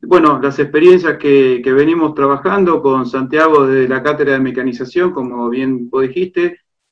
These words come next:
Estamos de la Facultad de Ciencia Agraria de Balcarce, y queriendo sobre todo empezar a, a, empezar a, como se dice, a, a afinar un poco más la puntería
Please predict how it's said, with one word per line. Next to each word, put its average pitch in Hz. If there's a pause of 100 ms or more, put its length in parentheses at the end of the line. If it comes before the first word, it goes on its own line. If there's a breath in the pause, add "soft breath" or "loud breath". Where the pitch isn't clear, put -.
(140)
Estamos 139
de 127
la 127
Facultad 127
de 139
Ciencia 139
Agraria 143
de 139
Balcarce, 170 (640)
y 139
queriendo 185
sobre 165
todo 190
empezar 170
a, 147
a, 131 (100)
empezar 135
a, 151
como 135
se 151
dice, 151
a, 131
a 123 (520)
afinar 165
un 156
poco 156
más 156
la 147
puntería 170